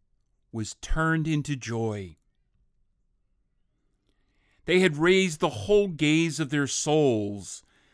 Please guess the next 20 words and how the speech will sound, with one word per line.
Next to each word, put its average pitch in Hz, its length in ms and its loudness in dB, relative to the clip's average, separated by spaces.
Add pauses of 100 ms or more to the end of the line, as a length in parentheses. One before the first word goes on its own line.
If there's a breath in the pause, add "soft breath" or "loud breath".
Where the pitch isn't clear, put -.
(140)
to 143 120 -4
the 131 120 -2
divinity 151 640 2
of 135 120 -2
the 147 80 -6
one 135 400 0
sitting 135 420 -2
at 131 120 -4
the 131 80 -4
right 127 260 -2
hand 131 240 -4
of 123 80 -8
the 127 100 -6
Father. 117 560 -8 (2500)
No 160 160 2
longer 151 640 4 (180)
are 117 100 -6
they 120 160 0
held 113 280 -4
back 117 520 -2